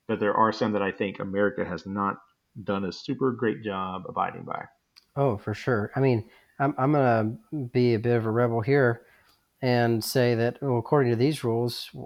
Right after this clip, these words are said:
Speaker 2: I mean, you could, you could argue that, you know, America should still be under the control of Great Britain, and we should never have revolted in the first place.
Speaker 1: Yeah,
Speaker 2: I mean,
Speaker 1: I
Speaker 2: I
Speaker 1: mean,
Speaker 2: mean, th-,
Speaker 1: that
Speaker 2: th-, these are really strict rules,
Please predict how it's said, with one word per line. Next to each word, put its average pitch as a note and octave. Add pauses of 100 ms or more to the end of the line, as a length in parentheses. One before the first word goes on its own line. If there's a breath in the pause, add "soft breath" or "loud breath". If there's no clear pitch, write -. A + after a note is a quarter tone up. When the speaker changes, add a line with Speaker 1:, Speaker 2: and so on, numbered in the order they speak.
Speaker 2:
I A#2
mean, A2 (720)
you A#2+
could, C3
you D3+
could D3+
argue B2+
that, B2 (800 soft breath)
you D#3
know, B2+ (100)
America B2
should B2
still C3
be C3+
under C3+
the C3+ (460)
control D3
of C#3+
Great D3+
Britain, D#3
and A2
we B2
should B2
never B2
have A#2+ (200)
revolted C3
in B2
the B2
first E3+
place. - (380 soft breath)
Speaker 1:
Yeah, A#2+
Speaker 2:
I -
mean, C#3
Speaker 1:
I -
Speaker 2:
I -
Speaker 1:
mean, -
Speaker 2:
mean, C#3+
th-, D#3
Speaker 1:
that D#3
Speaker 2:
th-, E3
these F3+
are D#3+
really D3+
strict C3+
rules, B2